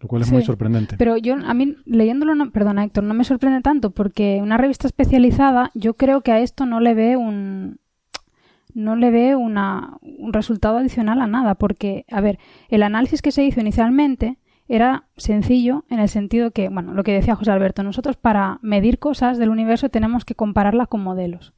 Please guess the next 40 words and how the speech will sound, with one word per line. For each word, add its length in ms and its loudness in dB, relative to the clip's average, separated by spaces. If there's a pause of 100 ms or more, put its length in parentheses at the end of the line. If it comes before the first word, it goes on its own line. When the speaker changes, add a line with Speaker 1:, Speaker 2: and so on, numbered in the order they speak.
(240)
Speaker 2:
Y 80 -4
eso 160 0
típicamente 600 -2
se 100 -4
hace 160 -2
asumiendo 400 -6
que 100 -6
tus 200 -6
datos 340 0
tienen 240 -6
una 80 -4
incertidumbre 560 -2
que 80 -8
es 60 -6
gaussiana 500 2 (380)
y 100 -2
tu 140 -2
modelo 400 4
es 100 -2
un 80 -4
modelo 240 -2
paramétrico. 680 -4
Entonces 360 -6
tú 140 -4
lo 80 -2
comparas 460 -6
con 140 -10
una 100 -10
chi 100 -10
cuadrado, 460 -8
que 80 -18
se 160 -10
llama 240 -12
una 180 -14
función 340 -2
de 80 -2
mérito 440 -2 (240)
chi 100 -4
cuadrado, 420 -8
¿vale? 240 0